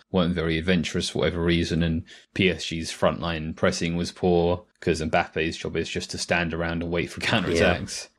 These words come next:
Speaker 2: Yeah.
Speaker 1: Um, maybe I'd have to rewatch. I mean, I trust John, obviously, so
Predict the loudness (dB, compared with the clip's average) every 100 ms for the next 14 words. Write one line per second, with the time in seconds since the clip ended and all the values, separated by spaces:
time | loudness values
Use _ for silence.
0 | -4 0 2 2 2 4 6 8 8 6
1 | 4 2 -2 -2 0 2 2 0 0 2
2 | 2 2 2 4 2 2 0 0 0 -4
3 | -4 -4 -4 -4 -2 0 0 0